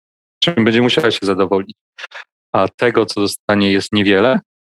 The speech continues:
Brytyjska armia zostanie zredukowana o dziesięć tysięcy żołnierzy i to będzie redukcja po raz pierwszy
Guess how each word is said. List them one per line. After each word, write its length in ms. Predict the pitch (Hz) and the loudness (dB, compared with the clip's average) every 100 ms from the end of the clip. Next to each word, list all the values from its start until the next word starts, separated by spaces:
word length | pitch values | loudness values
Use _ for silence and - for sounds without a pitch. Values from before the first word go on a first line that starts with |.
| _ _ _ _ 123 | _ _ _ _ -2
Brytyjska 460 | 113 139 - 127 | 2 0 0 -2
armia 280 | - 135 123 | 2 2 2
zostanie 380 | 113 - 123 113 | 0 0 0 0
zredukowana 1040 | 101 117 113 110 110 104 107 101 101 101 - - | 0 0 0 -2 -2 0 0 2 0 0 -6 -4
o 60 | 113 | 0
dziesięć 360 | 123 127 113 | 0 0 -2
tysięcy 680 | 110 - 107 98 - 104 101 - _ _ _ _ | -2 0 0 0 0 0 0 -4 _ _ _ _
żołnierzy 720 | 107 110 107 107 95 107 143 160 - _ _ _ _ _ _ _ - | -2 2 2 2 2 2 0 0 -6 _ _ _ _ _ _ _ -4
i 80 | |
to 100 | - | -2
będzie 340 | 107 104 - 104 | 0 0 0 0
redukcja 1300 | 107 - 117 117 110 - - - - 104 101 101 101 - _ _ _ _ | 0 0 -4 -2 -4 -6 -8 -4 0 2 2 2 0 -4 _ _ _ _
po 100 | 117 | 0
raz 220 | 101 - | 0 -4
pierwszy 960 | - 120 117 113 - - 107 104 101 98 | -2 2 2 0 -4 -2 0 0 0 -2